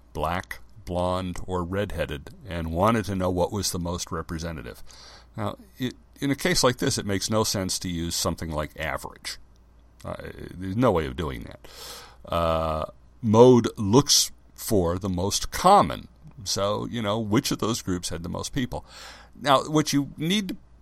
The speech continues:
watch out for here is that, um, calc works with numerical data. So what happens is you need to encode the data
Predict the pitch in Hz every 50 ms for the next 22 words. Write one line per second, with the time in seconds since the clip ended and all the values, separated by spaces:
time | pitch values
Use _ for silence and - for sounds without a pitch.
0 | 113 107 98 90 98 120 113 107 - 117 110 98 - - - 92 - - 87 78
1 | 64 - - - _ 117 117 107 95 - - 107 101 92 - _ - - - -
2 | - - _ - _ - - - - - - - - - 120 101 92 98 95 90
3 | 92 90 - - - - - - - _ - - - - - - 147 139 151 143
4 | - - 113 98 95 104 107 - - - - 101 90 - - 95 87 87 92 104
5 | 113 117 120 - - 113 107 101 92 - _ - 90 87 78 78 101 104 110 117
6 | 101 78 65 - - - - - - - - - - 113 98 98 98 98 95 101
7 | 101 98 117 123 127 135 - - 120 104 90 - 92 90 87 85 101 98 98 98
8 | 101 95 - - 98 - - 92 90 85 - - - 135 143 151 139 101 87 92
9 | 85 80 76 71 67 - - -